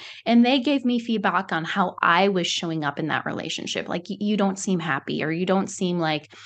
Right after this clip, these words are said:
you know, your energetic self," then I would take that feedback into account. But then that feedback is mine to decide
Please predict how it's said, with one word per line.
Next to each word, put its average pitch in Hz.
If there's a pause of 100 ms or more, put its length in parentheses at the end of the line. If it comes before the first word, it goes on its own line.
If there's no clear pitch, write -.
(220)
you 196
know, 175
your 165
energetic 185
self," - (340)
then 233
I 254
would 359
take 233
that -
feedback 170
into 170
account. 156 (720)
But 233
then 254
that 233
feedback 254
is 170
mine 208
to 220
decide 190